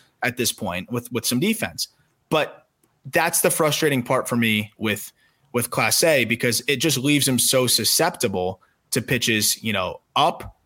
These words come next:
and, and, and it makes it hard to just consistently make contact. That said, he,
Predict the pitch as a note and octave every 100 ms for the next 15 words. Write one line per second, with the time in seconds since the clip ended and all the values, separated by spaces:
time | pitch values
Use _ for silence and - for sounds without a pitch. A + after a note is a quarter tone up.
0 | _ _ _ _ C#3 A#2+ G#2+ B2+ A2+ B2+
1 | A#2+ B2+ - B2+ - B2 A#2+ A#2+ A2 G#2+
2 | A#2+ A2+ A2 A2+ A2 G#2 - D3 A2 -
3 | - - G3 C3